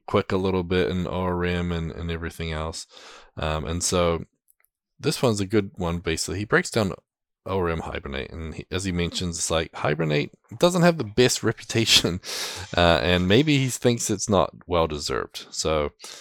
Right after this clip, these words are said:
um, you know, Hibernate is, uh, obviously the O R M that Cold Fusion and Lucee both have, and you're right, Will, uh, it does have a, a bad reputation, uh, and one of the reasons he mentioned was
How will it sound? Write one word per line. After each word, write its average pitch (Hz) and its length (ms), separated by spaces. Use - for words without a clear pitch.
um, 76 360
you 85 140
know, 67 120
Hibernate 98 580
is, 82 480
uh, 78 300
obviously 87 400
the - 120
O - 80
R 85 160
M 82 140
that 76 120
Cold 87 200
Fusion 82 260
and 76 100
Lucee 90 280
both 80 300
have, 104 360
and 80 440
you're 95 100
right, 123 240
Will, 87 380
uh, 90 220
it 90 160
does 98 300
have 87 220
a, 78 200
a 85 120
bad 80 280
reputation, 80 720
uh, 73 240
and 78 220
one 85 100
of 85 60
the 80 80
reasons 82 240
he 82 100
mentioned 82 480
was 78 260